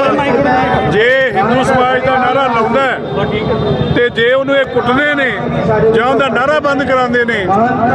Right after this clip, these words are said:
ਉਹਨਾਂ 'ਤੇ ਕਾਰਵਾਈ ਹੋਣੀ ਚਾਹੀਦੀ ਹੈ, ਕਿਉਂਕਿ ਅੱਗੋਂ ਕੋਈ ਬੰਦਾ ਐਸਾ ਕੰਮ ਨਾ ਕਰੇ। ਉਹਨੂੰ ਵੱਧ ਤੋਂ ਵੱਧ ਸਜ਼ਾ ਦੇਣੀ ਚਾਹੀਦੀ ਹੈ,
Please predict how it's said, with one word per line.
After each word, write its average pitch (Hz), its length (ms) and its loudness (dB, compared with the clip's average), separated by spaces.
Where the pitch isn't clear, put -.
ਉਹਨਾਂ 262 160 2
'ਤੇ 254 140 -2
ਕਾਰਵਾਈ 208 400 0
ਹੋਣੀ 226 260 0
ਚਾਹੀਦੀ 269 360 0
ਹੈ, 285 100 0
ਕਿਉਂਕਿ 247 300 2
ਅੱਗੋਂ 247 220 0
ਕੋਈ 247 120 0
ਬੰਦਾ 240 220 0
ਐਸਾ 247 280 0
ਕੰਮ 233 240 0
ਨਾ 254 160 0
ਕਰੇ। 277 380 0
ਉਹਨੂੰ 269 260 2
ਵੱਧ 247 260 0
ਤੋਂ 269 80 2
ਵੱਧ 262 180 0
ਸਜ਼ਾ 240 280 2
ਦੇਣੀ 247 240 0
ਚਾਹੀਦੀ 269 420 0
ਹੈ, 262 120 2